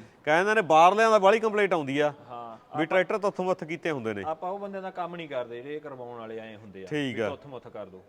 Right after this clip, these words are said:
Speaker 1: ਓਕੇ।
Speaker 2: ਬਹੁਤ ਆਉਂਦੇ ਹੈਗੇ।
Speaker 1: ਹਾਂ।
Speaker 2: ਤੁੱਥ ਮੁੱਥ ਵਾਲੇ
Speaker 1: ਬਸ
Speaker 2: ਵੀ
Speaker 1: ਇਕੱਲੀ
Speaker 2: ਆਏ
Speaker 1: ਹਾਂਡੀ
Speaker 2: ਹੁੰਦੇ
Speaker 1: ਹਾਂਡੀ
Speaker 2: ਆ।
Speaker 1: ਰਹਿ ਜਾਂਦੀ ਆ, ਮਤਲਬ ਕਿ ਸਾਰਾ ਸਮਾਨ ਨਵਾਂ ਪੈਂਦਾ ਹੈਗਾ।
Speaker 2: ਹਾਂ।
Speaker 1: ਠੀਕ ਆ, ਤੇ ਬਣਾ ਸਾਰਾ ਸਮਾਨ ਕੱਢਿਆ ਪਿਆ ਮਿੱਤਰੋ ਇੱਕ ਪਾਸੇ,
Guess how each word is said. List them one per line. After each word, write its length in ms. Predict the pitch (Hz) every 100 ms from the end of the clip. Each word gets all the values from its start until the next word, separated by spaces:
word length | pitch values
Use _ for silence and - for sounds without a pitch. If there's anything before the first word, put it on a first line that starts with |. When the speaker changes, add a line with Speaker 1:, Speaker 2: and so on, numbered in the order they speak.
| -
Speaker 1:
ਓਕੇ। 280 | 127 - 110
Speaker 2:
ਬਹੁਤ 260 | 151 190
ਆਉਂਦੇ 240 | 185 175 165
ਹੈਗੇ। 260 | 170 185 135
Speaker 1:
ਹਾਂ। 360 | 131 131 123 123
Speaker 2:
ਤੁੱਥ 180 | 151 156
ਮੁੱਥ 260 | 156 147 151
ਵਾਲੇ 140 | 147
Speaker 1:
ਬਸ 120 | 156
Speaker 2:
ਵੀ 40 | 190
Speaker 1:
ਇਕੱਲੀ 160 | 220
Speaker 2:
ਆਏ 60 | 240
Speaker 1:
ਹਾਂਡੀ 280 | 208 208 220
Speaker 2:
ਹੁੰਦੇ 60 |
Speaker 1:
ਹਾਂਡੀ 240 | 214 214 220
Speaker 2:
ਆ। 20 |
Speaker 1:
ਰਹਿ 160 | 185
ਜਾਂਦੀ 180 | 214 214
ਆ, 40 | 214
ਮਤਲਬ 240 | 202 202
ਕਿ 60 | 190
ਸਾਰਾ 320 | 190 240 226
ਸਮਾਨ 260 | 214 214
ਨਵਾਂ 240 | 208 202 190
ਪੈਂਦਾ 240 | 160 123
ਹੈਗਾ। 180 | 120 185
Speaker 2:
ਹਾਂ। 240 | 143 110 87 85 _ _ -
Speaker 1:
ਠੀਕ 160 | 151
ਆ, 40 | 175
ਤੇ 60 |
ਬਣਾ 220 | 185 202 220
ਸਾਰਾ 280 | 185 175 180
ਸਮਾਨ 280 | 170 170
ਕੱਢਿਆ 260 | 170 160 208
ਪਿਆ 160 | 170 143
ਮਿੱਤਰੋ 260 | 139 151
ਇੱਕ 140 | 151 147
ਪਾਸੇ, 380 | 160 151 170